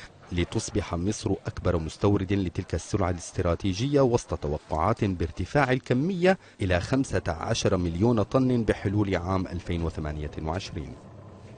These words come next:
تهديد الأمن الغذائي ربطه مراقبون بتوجيهات الرئيس عبد الفتاح السيسي للحكومة مؤخرًا بالتوسع في استصلاح الأراضي بغرض زراعة المحاصيل الاستراتيجية،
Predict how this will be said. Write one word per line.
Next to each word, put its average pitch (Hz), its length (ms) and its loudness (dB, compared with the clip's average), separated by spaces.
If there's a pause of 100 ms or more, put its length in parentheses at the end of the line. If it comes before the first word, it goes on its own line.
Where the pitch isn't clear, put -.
تهديد 147 320 4
الأمن 139 340 4
الغذائي 101 680 4
ربطه 101 440 4
مراقبون 92 680 2
بتوجيهات 87 680 0
الرئيس 87 480 -2
عبد 76 180 0
الفتاح - 440 -2
السيسي - 440 -6
للحكومة 92 600 -2
مؤخرًا 92 600 -2
بالتوسع 92 680 -2
في 85 160 0
استصلاح - 600 -4
الأراضي 101 580 0
بغرض 95 560 2
زراعة 87 640 0
المحاصيل 82 720 -4
الاستراتيجية، 110 960 0